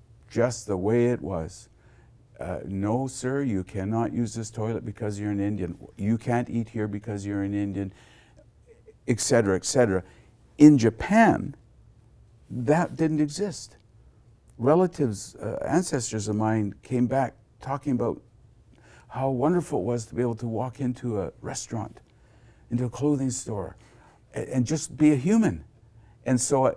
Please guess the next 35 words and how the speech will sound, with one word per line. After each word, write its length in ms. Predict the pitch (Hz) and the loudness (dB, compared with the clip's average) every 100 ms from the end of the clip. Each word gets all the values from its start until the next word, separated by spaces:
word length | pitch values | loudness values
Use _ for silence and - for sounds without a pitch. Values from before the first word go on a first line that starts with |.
| 71 131 | -4 0
that 420 | 147 220 214 - | 4 4 2 -4
was 280 | 104 147 127 | 2 2 2
the 80 | |
story 420 | 123 - 165 165 139 | -2 0 2 4 4
I 60 | |
grew 260 | 117 131 147 | 2 4 4
up 160 | 143 | 4
with, 200 | 113 107 | 0 -2
and 140 | 113 117 | 0 2
then 140 | 127 | 2
I 80 | 120 | 0
had 340 | 117 160 180 147 | 0 0 0 0
to 80 | |
reconcile 720 | 120 143 - - - 139 120 113 | 0 0 0 -4 0 0 2 2
that 240 | 120 - | 2 2
with 140 | 117 107 | -4 -4
this 200 | 107 - | -6 -2
other 200 | 180 185 | 0 2
story 440 | 170 - 135 127 117 | 0 -2 0 2 2
of, 180 | 104 - - - - - - | 0 -6 -20 -20 -20 -18 -4
of, 260 | 107 101 - - | -2 -2 -8 -4
uh, 160 | 101 85 | -2 0
you 120 | 127 | 2
know, 120 | 117 110 | 2 2
the 160 | 107 | 2
attack 540 | 101 - 143 160 160 131 | 0 0 2 2 2 -4
on, 220 | 101 - | -4 -6
on 380 | - 101 95 117 - _ - _ | -4 -4 -4 -10 -18 _ -20 _
Chinese 480 | - 143 151 139 120 | -4 4 4 4 2
men 220 | 117 127 | 2 2
who 180 | 120 113 | 0 -2
built 380 | 95 135 165 170 - _ | 2 4 4 0 -14 _
the, 200 | 117 - - | -6 -6 -4
the 160 | 110 113 | 0 2
Americas. 680 | 110 110 110 113 - - | 4 2 0 -6 -14 -16